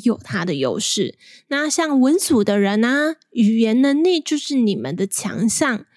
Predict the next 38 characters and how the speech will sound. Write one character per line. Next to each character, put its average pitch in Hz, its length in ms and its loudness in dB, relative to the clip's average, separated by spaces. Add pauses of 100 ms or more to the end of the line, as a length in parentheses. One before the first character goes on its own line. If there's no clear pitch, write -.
(300)
英 415 240 2
文 240 160 2
能 226 180 0
力 285 80 2
我 226 180 2
认 240 220 2
为 214 100 2
是 226 200 -4
基 220 260 -2
本 - 240 -6
的， - 140 -8 (160)
如 302 200 2
果 233 520 0
你 208 200 0
的 139 300 -2
语 220 160 2
文 220 300 2
能 226 240 2
力 302 120 0
是 294 380 -4
有 185 320 0
像 214 680 -2 (260)
第 294 160 0
二 277 140 0
外 247 260 0
语， 143 140 -2
像 233 340 0
日 254 380 2
文 196 360 0
啊、 262 400 -2
西 - 380 0
班 339 220 0
牙 220 200 0
文 240 280 2
啊、 208 340 -2
法 320 380 0
文 226 340 -2
啊 233 240 -4